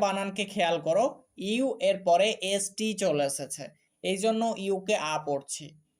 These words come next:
চলো, আমরা ইউকে আর কোথায় আ এর মতো উচ্চারণ করব জেনে নিই। ইউ প্লাস আর যদি কোনো ওয়ার্ডে দেখতে পাও, তাহলেও ইউটা আ এর মতো উচ্চারিত হয়।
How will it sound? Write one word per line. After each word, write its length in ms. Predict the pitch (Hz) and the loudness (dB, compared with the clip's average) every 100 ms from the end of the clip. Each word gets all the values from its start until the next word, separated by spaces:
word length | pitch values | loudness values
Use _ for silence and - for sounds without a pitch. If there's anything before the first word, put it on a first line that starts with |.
| _ | _
চলো, 220 | - 190 208 | -2 2 2
আমরা 160 | 214 226 208 | 2 0 0
ইউকে 240 | 208 208 214 | -4 0 0
আর 80 | 185 185 | 0 -2
কোথায় 300 | 202 208 214 170 175 | -6 -2 -2 -2 -2
আ 20 | 175 170 | -2 -2
এর 80 | 170 | -2
মতো 160 | 165 156 156 | -2 -4 -6
উচ্চারণ 360 | 151 160 151 151 151 | -4 -2 -2 -4 -4
করব 200 | 143 143 143 | -2 -2 -2
জেনে 220 | 135 135 131 | -2 -2 -6
নিই। 100 | 131 - _ _ _ _ | -10 -14 _ _ _ _
ইউ 240 | 165 185 220 247 240 | -4 2 2 0 -4
প্লাস 320 | 185 175 170 170 - 156 165 | 0 2 2 -2 -6 -6 -2
আর 100 | 139 - - _ _ _ | -2 -4 -12 _ _ _
যদি 340 | 175 - 185 196 185 | -10 -4 -2 -2 -2
কোনো 160 | 196 190 | 0 2
ওয়ার্ডে 320 | 170 165 170 170 170 | 4 2 2 0 0
দেখতে 240 | 160 180 180 | -4 -6 -4
পাও, 160 | 190 196 196 196 | 0 0 0 0
তাহলেও 480 | 175 175 196 208 208 202 175 | 0 0 0 0 0 -4 -6
ইউটা 380 | 170 170 190 175 - 160 | -6 -2 -2 0 -2 -4
আ 20 | 165 - - | -4 -4 -6
এর 80 | 160 | -2
মতো 180 | 147 143 190 | -2 0 -2
উচ্চারিত 440 | 180 185 160 139 139 139 | -2 -2 -2 -2 -4 -6
হয়। 180 | 135 | -6